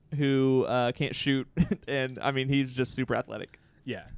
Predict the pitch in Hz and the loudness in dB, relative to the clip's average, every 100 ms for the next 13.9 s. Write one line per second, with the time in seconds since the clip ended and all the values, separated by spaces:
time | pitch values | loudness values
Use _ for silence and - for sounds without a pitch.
0 | - 143 143 151 147 139 131 127 123 120 | -4 0 4 4 4 4 0 0 -2 -2
1 | 117 117 - 120 - 160 151 143 127 - | -6 -12 -10 -6 0 4 8 8 8 4
2 | 127 120 - 113 113 113 113 107 101 104 | -2 -2 -2 -2 0 -2 -4 -6 -6 -10
3 | 101 113 98 - 110 104 107 104 - 92 | -12 -12 -12 -8 -8 -4 -2 -2 -4 -12
4 | 78 - _ 120 - - - - - _ | -14 -18 _ -6 -6 -8 -20 -20 -20 _
5 | _ - _ _ - _ _ _ _ _ | _ -20 _ _ -20 _ _ _ _ _
6 | _ _ - 131 135 143 180 170 160 175 | _ _ -2 2 4 4 6 8 8 8
7 | 175 165 156 160 123 131 143 156 147 139 | 6 6 4 2 -4 -4 -2 0 2 4
8 | 139 92 175 - - - 143 139 135 - | 4 0 -6 -16 -16 0 4 6 4 2
9 | 131 120 113 120 120 - - - 131 131 | 2 4 4 2 0 -4 -16 0 4 6
10 | 151 160 180 165 160 156 143 135 143 143 | 6 4 4 6 6 6 4 2 2 2
11 | - 135 147 151 143 127 139 143 139 139 | 2 4 6 4 2 0 0 0 0 0
12 | 120 131 120 - - 131 127 - - - | -2 -2 -2 -4 -6 -4 -4 -10 -20 -16
13 | - 131 139 - 139 131 131 127 | 0 4 4 2 -2 0 0 -2